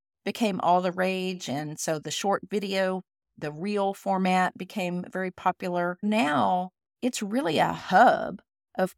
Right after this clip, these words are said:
where you can have all sorts of different types of content. And I'm gonna go over the different types of content in a later episode, but where you can have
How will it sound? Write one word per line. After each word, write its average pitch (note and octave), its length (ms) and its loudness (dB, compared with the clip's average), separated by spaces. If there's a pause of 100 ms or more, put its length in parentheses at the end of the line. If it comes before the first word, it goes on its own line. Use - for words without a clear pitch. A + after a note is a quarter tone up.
where F#3+ 260 2
you F#3+ 240 -6
can D#4+ 180 -4
have G3 260 0 (160)
all C#3+ 260 2
sorts C4+ 460 -4
of F3 120 -6 (140)
different F#3+ 460 -4
types - 400 -2
of B3 160 -6
content. D3 680 -2 (220)
And A#3+ 100 2
I'm A#3+ 60 4
gonna A#3 140 4
go G3+ 180 0
over G3 240 2
the G3 80 -4
different F3+ 300 -8
types - 260 -6
of F3+ 100 -8
content D#3 640 -6
in F3 120 -4
a D#3+ 120 -4
later D#3+ 380 -4
episode, D#3+ 600 -2 (140)
but G#3 120 2
where A#3 100 4
you A3+ 220 0
can E4+ 160 -2
have C4+ 220 0